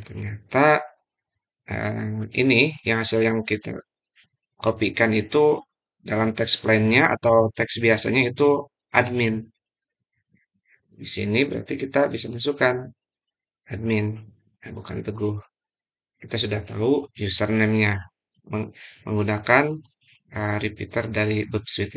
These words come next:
ini. Oke, kita sudah dapat nih beberapa jalan yang asalnya pertama buntu ya, teman-teman. Nah, jadi kita harus terus berusaha. Ini kita dapat gak flag-nya yang setengahnya lagi?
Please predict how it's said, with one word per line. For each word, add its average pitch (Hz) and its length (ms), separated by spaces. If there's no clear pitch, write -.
ini. 98 160
Oke, 107 160
kita 131 160
sudah 113 160
dapat 113 320
nih 117 160
beberapa 113 640
jalan 120 640
yang 110 180
asalnya 117 680
pertama 110 480
buntu 123 380
ya, 110 100
teman-teman. 110 480
Nah, - 160
jadi 110 160
kita 139 160
harus 117 240
terus 113 160
berusaha. 131 560
Ini 139 320
kita 117 400
dapat - 320
gak 117 160
flag-nya 113 480
yang 113 160
setengahnya 110 480
lagi? 104 400